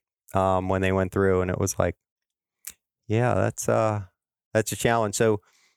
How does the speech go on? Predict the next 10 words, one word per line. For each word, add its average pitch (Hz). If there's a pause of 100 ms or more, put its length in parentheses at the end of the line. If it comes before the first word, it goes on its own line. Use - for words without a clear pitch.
(100)
if 123
you're 127
thinking, 135 (960)
"All 107
right, 98 (560)
your 113
goals 135
for 127
the 113
day 95